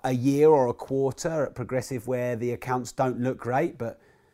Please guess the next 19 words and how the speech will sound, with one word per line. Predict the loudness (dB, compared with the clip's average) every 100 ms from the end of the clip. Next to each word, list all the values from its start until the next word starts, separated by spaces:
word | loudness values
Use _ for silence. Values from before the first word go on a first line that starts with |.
| _ _ _ _
you | -4
know, | -2
maybe | 0 0 0
your | 0 0 0 0
health | 0 4 4 2
is | -6 -2
good, | 0 0
you're | 0 -2
running | 0 2 0
a | -2
lot, | 0 0 0
your | 0
relationship | 0 0 0 -4 -6 -6
with | -6 -8 -4
Gemma | -2 0 0
is | -4
great, | -4 0 0 0
you're | -4
deve-, | -4 -10